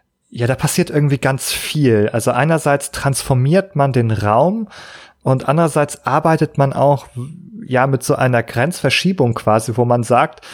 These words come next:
und jetzt verändere ich den Raum so, dass er sozusagen zeitlich verschoben ist. Ich verzieh-, ich ver-, verschiebe die zeitlichen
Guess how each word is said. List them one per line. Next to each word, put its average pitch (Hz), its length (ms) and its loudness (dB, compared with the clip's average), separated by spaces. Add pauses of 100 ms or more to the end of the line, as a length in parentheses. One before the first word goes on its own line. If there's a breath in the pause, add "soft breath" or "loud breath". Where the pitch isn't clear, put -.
(180 loud breath)
und 117 240 -2
jetzt - 640 -2
verändere 151 560 0
ich - 160 -4
den 131 160 0
Raum 123 540 0 (120)
so, 135 760 2 (500 loud breath)
dass - 260 -2
er 139 300 0
sozusagen 123 960 -2 (760 loud breath)
zeitlich 151 720 -2
verschoben 135 720 2
ist. 110 180 -2
Ich 123 120 -4
verzieh-, 175 440 0
ich - 160 -6
ver-, 139 200 -2
verschiebe 185 520 0
die - 100 -8
zeitlichen 139 840 -2